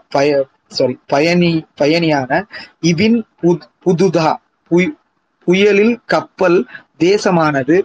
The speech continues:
மேற்கு கடற்கரையில் ஒதுங்கிய போது, ஒரு, ஒரு பயணி, ஒரு, என்ன சொல்லுவாங்க, ஒரு டிராவலர், அவரோட கப்பல் வந்து புயல்னால எங்க வ-, மாறுது. சரியா? கொஞ்சம், இல்ல, நான் கொடுக்கல, நான் முடிக்கும் போதுல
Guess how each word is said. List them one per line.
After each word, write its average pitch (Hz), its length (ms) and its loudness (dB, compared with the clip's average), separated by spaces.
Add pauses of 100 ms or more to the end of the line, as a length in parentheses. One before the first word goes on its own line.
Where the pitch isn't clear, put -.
மேற்கு 196 460 -2
கடற்கரையில் 156 800 -2 (260)
ஒதுங்கிய 170 400 0
போது, 127 380 -4 (300)
ஒரு, 143 400 0
ஒரு 156 220 -4
பயணி, 156 380 -2 (120)
ஒரு, 143 320 0 (1200)
என்ன 147 180 -2
சொல்லுவாங்க, 123 380 -2
ஒரு 120 200 -8
டிராவலர், 147 400 0 (380)
அவரோட 175 280 2
கப்பல் 185 340 -2
வந்து 185 440 2 (100)
புயல்னால 185 480 2
எங்க 165 280 0
வ-, 151 320 0 (240)
மாறுது. 147 480 -2
சரியா? 143 500 -8
கொஞ்சம், 143 340 -8 (880)
இல்ல, 139 200 -2
நான் 127 220 -6 (540)
கொடுக்கல, 160 340 0
நான் 156 140 -6
முடிக்கும் 165 300 -2
போதுல 139 160 -2